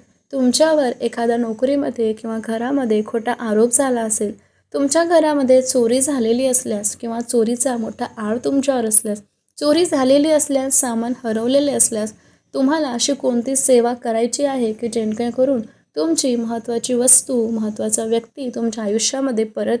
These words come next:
येईल? चला तर मग व्हिडिओला सुरुवात करूया. तर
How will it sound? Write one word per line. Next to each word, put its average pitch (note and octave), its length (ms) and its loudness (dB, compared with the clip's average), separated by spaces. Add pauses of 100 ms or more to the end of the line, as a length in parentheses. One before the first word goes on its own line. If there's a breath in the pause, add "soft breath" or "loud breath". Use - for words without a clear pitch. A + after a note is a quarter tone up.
येईल? G3+ 140 -10 (400)
चला A#3+ 200 4
तर C4+ 160 0
मग C#4+ 160 2
व्हिडिओला C#4 460 2
सुरुवात C4 380 2 (100)
करूया. A3 300 0 (600)
तर E4 60 0